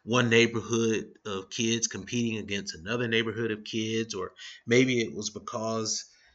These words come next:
your siblings or you had cousins that had played a particular sport, and you had high expectations as you were coming along to carry on the, the family name or tradition. Well,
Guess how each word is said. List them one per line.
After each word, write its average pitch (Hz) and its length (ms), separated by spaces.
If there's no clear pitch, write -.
your 90 340
siblings 123 800
or 85 160
you - 160
had 104 240
cousins 127 560
that 107 140
had - 220
played 117 280
a 113 60
particular 113 580
sport, 110 540
and 95 180
you 104 120
had 110 200
high 120 300
expectations 107 1120
as 92 160
you 123 140
were 113 100
coming 110 280
along 101 520
to 90 240
carry 127 380
on 110 320
the, 87 300
the 85 60
family 113 460
name 104 420
or 90 180
tradition. 92 640
Well, 143 440